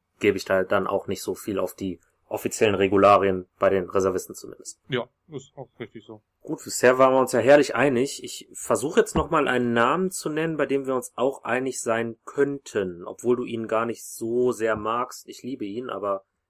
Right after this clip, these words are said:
Speaker 1: ich weiß, dass du nicht so sold bist. Ja, ich hab hier noch Zion Williamson.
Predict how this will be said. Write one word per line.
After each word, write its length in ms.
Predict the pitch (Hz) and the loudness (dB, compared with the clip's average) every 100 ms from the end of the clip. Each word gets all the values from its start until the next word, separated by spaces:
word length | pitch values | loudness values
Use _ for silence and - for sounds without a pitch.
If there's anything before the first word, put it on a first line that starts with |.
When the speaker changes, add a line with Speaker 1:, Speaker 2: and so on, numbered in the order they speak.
| _ | _
Speaker 1:
ich 180 | _ - - | _ -20 -8
weiß, 220 | 113 113 | -4 -4
dass 160 | 110 - | -6 -12
du 320 | 117 117 - | -10 -10 -10
nicht 280 | 101 113 120 | -12 -10 -8
so 120 | 107 | -10
sold 520 | 90 - 98 98 - _ _ _ | -10 -8 -6 -6 -8 _ _ _
bist. 360 | 101 127 - _ _ | -12 -12 -12 _ _
Ja, 380 | - 104 143 160 | -12 -8 -8 -8
ich 140 | 170 | -8
hab 80 | 165 | -8
hier 80 | 165 | -6
noch 100 | 151 | -4
Zion 260 | 147 139 123 | -2 -2 0
Williamson. 380 | 104 92 - | 0 0 -8